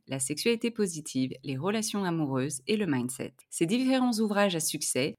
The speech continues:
Bien dans ma tête, bien dans ma culotte, le guide du self-care et dernièrement Aimer sainement,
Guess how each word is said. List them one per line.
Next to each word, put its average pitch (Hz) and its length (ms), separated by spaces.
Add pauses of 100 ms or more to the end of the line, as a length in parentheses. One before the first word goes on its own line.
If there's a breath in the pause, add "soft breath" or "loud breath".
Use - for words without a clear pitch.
Bien 202 160
dans 220 100
ma 202 160
tête, 175 380
bien 185 180
dans 233 80
ma 160 140
culotte, 131 480 (100)
le 135 160
guide 208 280
du 185 100
self-care 151 580 (140)
et 147 80
dernièrement 185 680 (100)
Aimer 240 200
sainement, 139 500